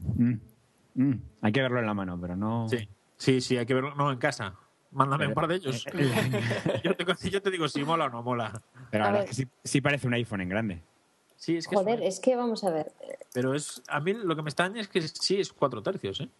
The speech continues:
Speaker 2: O sea, por lo que, por lo que veo más o menos, así por las fotos parece cuatro tercios total.
Speaker 1: Mm,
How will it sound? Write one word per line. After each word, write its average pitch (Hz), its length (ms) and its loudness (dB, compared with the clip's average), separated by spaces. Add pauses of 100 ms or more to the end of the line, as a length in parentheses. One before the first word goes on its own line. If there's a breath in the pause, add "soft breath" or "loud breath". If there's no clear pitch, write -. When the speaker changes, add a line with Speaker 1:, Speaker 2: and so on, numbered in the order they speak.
Speaker 2:
O - 20 -20
sea, 113 160 0
por 117 100 -4
lo 120 100 0
que, 123 120 -2
por 131 180 2
lo 135 80 2
que 131 80 0
veo 190 140 2
más 196 160 -2
o 170 60 0
menos, 185 180 -4
así 160 100 -2
por 151 180 -4
las 131 180 0
fotos 202 240 0
parece 269 200 2
cuatro 117 240 -2
tercios 202 280 0
total. 156 340 0 (1300 soft breath)
Speaker 1:
Mm, 120 340 -6